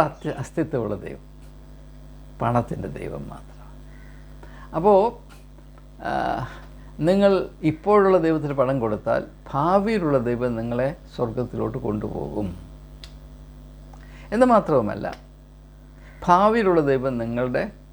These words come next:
തലമുറകളെ അനുഗ്രഹിക്കും. എന്ന് മാത്രവുമല്ല, ആ ദൈവത്തിന് ഇച്ചിരി കൂടെ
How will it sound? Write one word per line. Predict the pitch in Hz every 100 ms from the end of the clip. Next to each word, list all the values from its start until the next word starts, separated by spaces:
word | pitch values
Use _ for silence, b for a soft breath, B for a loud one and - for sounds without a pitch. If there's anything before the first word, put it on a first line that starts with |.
| - -
തലമുറകളെ | 151 139 170 175 147 120 123
അനുഗ്രഹിക്കും. | 101 101 92 92 - - - - - - - - - - - - - B B
എന്ന് | 185 208 190
മാത്രവുമല്ല, | 180 214 208 156 160 - - - - -
ആ | 160 180
ദൈവത്തിന് | 165 160 160 170 160 - 151
ഇച്ചിരി | 147 - - 190
കൂടെ | 180 160